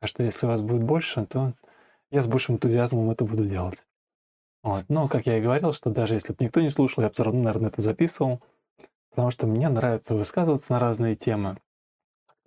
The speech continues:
формулировать, то есть, возможно, даже для себя,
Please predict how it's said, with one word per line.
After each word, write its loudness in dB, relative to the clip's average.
формулировать, 0
то -16
есть, -4
возможно, 0
даже 0
для -2
себя, 0